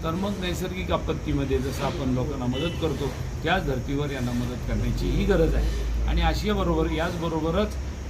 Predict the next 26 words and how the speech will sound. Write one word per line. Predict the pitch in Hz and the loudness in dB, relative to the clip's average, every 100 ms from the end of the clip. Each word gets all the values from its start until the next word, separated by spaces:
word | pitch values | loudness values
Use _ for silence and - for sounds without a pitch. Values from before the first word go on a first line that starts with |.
| - - - - - | -8 -6 -6 -6 -4
जिल्हा | 147 165 202 | 0 4 4
प्रशासन | 196 151 165 156 151 | 2 0 0 0 0
म्हणून | 139 127 160 165 - - 143 | 0 0 0 -2 -4 -4 -2
एसपी | 143 220 208 | 0 0 0
साहेबाला | 151 123 127 123 - - - | 0 2 2 0 -2 -6 -4
आणि | 139 160 | -2 0
कलेक्टर | 160 156 - 170 135 | 0 0 0 0 0
साहेबाला | 135 139 135 | 0 0 0
सांगितलं | - 135 143 180 180 185 - - | 0 0 -2 -2 -2 -2 -4 -4
आपण | 127 170 | -2 -2
स्वतःसुद्धा | 165 143 - 175 - 196 | -2 0 2 2 2 0
एक | 220 | 0
व्हिजिट | 170 139 175 - | 0 0 0 0
करून | 185 190 | 0 0
या | 170 131 - - - | 0 0 -2 -4 -4
की | |
जेणेकरून | 160 180 202 202 202 220 214 - - - - | -2 0 0 0 2 0 0 -4 -6 -4 0
जनतेला | 170 175 226 233 | 0 2 2 2
असं | 208 180 | 2 0
वाटेल | 175 156 147 123 123 - - | 0 2 0 -2 -2 -4 -2
की | |
जिल्हा | 147 165 175 | 2 4 4
प्रशासनसुद्धा | 185 190 170 175 170 139 143 165 | 4 2 0 -2 -2 -2 0 0
गरिबाच्या | 147 143 143 143 | 0 0 0 0
पाठीशी | 135 127 120 139 | 0 0 0 0
आहे | - - | 0 -2